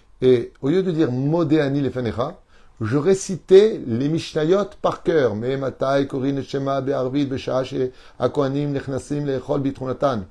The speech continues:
Vechen Hazeh Aderech. Je, on, on, comme on étudiait ça, il n'y avait rien d'autre à prendre. Il n'y avait plus Jean Lépin, deux minutes d'arrêt, il n'y avait plus le thermomètre à République, il n'y avait plus tout ça. Ça s'était mis de côté. Pourquoi ?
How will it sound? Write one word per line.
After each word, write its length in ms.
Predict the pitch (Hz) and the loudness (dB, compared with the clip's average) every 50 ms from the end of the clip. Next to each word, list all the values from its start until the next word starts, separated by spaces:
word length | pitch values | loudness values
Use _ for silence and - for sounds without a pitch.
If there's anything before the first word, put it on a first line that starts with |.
| - - - - - - | -14 -20 -20 -20 -8 -6
Vechen 220 | 180 - 240 285 | -2 0 2 2
Hazeh 180 | 285 247 254 269 | 2 0 2 2
Aderech. 400 | 247 240 247 233 233 214 165 - - - - - - - - - - - - | 2 2 2 0 0 -2 -4 -6 -10 -14 -20 -20 -20 -20 -20 -20 -14 -4 0
Je, 100 | 151 214 214 214 - - - - - | 2 2 2 0 -4 -14 -18 -12 -8
on, 120 | - 95 98 - | -8 -6 -6 -6
on, 120 | - - | -8 -2
comme 200 | - - 226 277 | 4 6 6 6
on 80 | 269 240 | 6 2
étudiait 380 | 214 - - 175 143 131 147 | 0 -2 -2 -2 -2 -2 -2
ça, 400 | 123 - 143 135 117 110 101 - - - - - - - | -2 0 0 0 0 0 -4 -8 -16 -20 -20 -20 -4 0
il 60 | 170 | 4
n'y 0 | |
avait 160 | 180 226 226 | 6 6 6
rien 40 | 240 | 6
d'autre 180 | 240 233 - 208 | 4 0 -2 -4
à 40 | 214 | -4
prendre. 360 | - 190 240 262 240 190 131 | -2 -2 -2 0 0 -2 0
Il 40 | 131 | 0
n'y 60 | 123 | 0
avait 80 | 127 | 0
plus 160 | 127 127 175 160 | 0 -2 -4 -2
Jean 140 | 131 160 | -2 0
Lépin, 480 | 151 143 143 143 139 135 131 127 120 120 | 0 0 0 0 -2 -2 -2 -2 -2 -2
deux 80 | 113 120 | -4 -4
minutes 240 | 123 123 120 110 | -4 -4 -4 -4
d'arrêt, 400 | 95 120 117 110 113 113 110 107 | -2 0 0 2 2 0 0 0
il 40 | 104 | 0
n'y 60 | 104 | -2
avait 140 | 104 107 107 | -2 -2 -4
plus 160 | 95 - 127 | -4 -4 -6
le 60 | 117 - | -4 -2
thermomètre 600 | - 120 107 123 123 120 117 113 110 101 - 117 | -2 -2 0 -2 -2 -2 -2 -2 -2 -4 -6 -6
à 40 | |
République, 640 | 110 120 113 - 113 110 98 110 110 107 101 90 - | -6 -6 -6 -6 -6 -6 -4 -2 -2 -2 -2 -4 -8
il 20 | - | -10
n'y 60 | - | -10
avait 100 | 233 165 | -8 -4
plus 160 | 233 285 277 | -2 -2 -4
tout 160 | - - 233 | -4 -6 -2
ça. 340 | - - 240 247 220 185 156 | 0 2 2 2 0 -2 -6
Ça 120 | - - 143 | -8 -8 -10
s'était 180 | - - - | -8 -6 -6
mis 80 | 170 165 | -6 -6
de 60 | - | -4
côté. 280 | - - 170 170 165 143 | -4 -4 -2 -2 -2 -4
Pourquoi ? 520 | - - - - - 151 170 180 - - | -4 -6 -6 -4 -4 -4 -4 -4 -8 -14